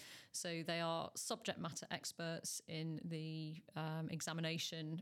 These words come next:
particularly and, uh, presentation of patients with back pain, um, and they have not only been liaising with the community teams in terms of how patients are referred in from the community with suspected cauda equina,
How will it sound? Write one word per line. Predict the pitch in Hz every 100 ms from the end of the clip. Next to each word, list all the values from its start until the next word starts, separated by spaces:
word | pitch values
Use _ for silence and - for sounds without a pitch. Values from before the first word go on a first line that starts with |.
| -
particularly | - - - 151 151 147 -
and, | 156 156 156 156 139 -
uh, | 151 151 151 -
presentation | 175 160 - 156 147 160 147
of | 151 151 -
patients | 156 143 160 -
with | 143
back | - -
pain, | 170 156 151 - - - - - -
um, | 156 156 156 -
and | 165 165 160 151 156
they | 165 170
have | 147 165 160 156 - - _ _ -
not | 175 170 190
only | 170 160 160
been | 165 165
liaising | 165 175 175 165 160
with | 160
the | -
community | - 190 185 - 160
teams | - 156 160 160
in | 170
terms | - 156 151
of | 135
how | 175 160 156
patients | 170 160 - - 160
are |
referred | 151 - 156 156
in | 156
from | - 160
the | 147
community | - 160 156 - 190 156
with | 156 151
suspected | - - - - -
cauda | - 165 160 156
equina, | - 156 147